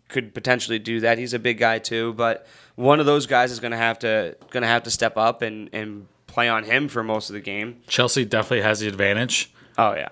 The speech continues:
Speaker 2: And it's just, it's just how you guys respond to, to, uh, to this Crystal Palace loss. And honestly, if you guys can even score a goal, maybe one goal, they, Chelsea hasn't really been rocked that much yet.
Speaker 1: Yeah.
Speaker 2: I mean,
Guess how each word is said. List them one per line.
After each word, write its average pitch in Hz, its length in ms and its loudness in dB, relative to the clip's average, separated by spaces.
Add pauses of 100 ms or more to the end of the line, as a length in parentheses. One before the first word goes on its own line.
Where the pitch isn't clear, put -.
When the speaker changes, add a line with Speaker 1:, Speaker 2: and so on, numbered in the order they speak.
(100)
Speaker 2:
And 123 100 0
it's 120 80 0
just, - 280 2
it's 123 160 -2
just - 280 -2 (400)
how 127 160 4
you 127 140 -2
guys 120 280 0
respond 107 400 -4
to, 104 160 0 (140)
to, 95 300 -2 (200)
uh, 92 160 -8 (400)
to - 100 -6
this 101 360 -2 (420)
Crystal - 280 -2
Palace 107 380 2
loss. 101 320 -2 (540)
And 117 100 -4
honestly, 113 560 2
if 113 140 -6
you 113 80 -4
guys 139 200 2
can 131 140 -8
even 113 240 -4
score 113 300 0
a 95 40 -6
goal, 117 420 -2 (340)
maybe 113 240 -6
one 104 260 -4
goal, 127 200 2
they, 117 260 2
Chelsea - 400 0
hasn't 127 240 -2
really 113 160 0
been 98 180 -4
rocked 101 340 0
that 87 160 -6
much 82 240 -8
yet. 73 200 -4
Speaker 1:
Yeah. 117 240 6 (500)
Speaker 2:
I 120 40 -8
mean, 113 280 -6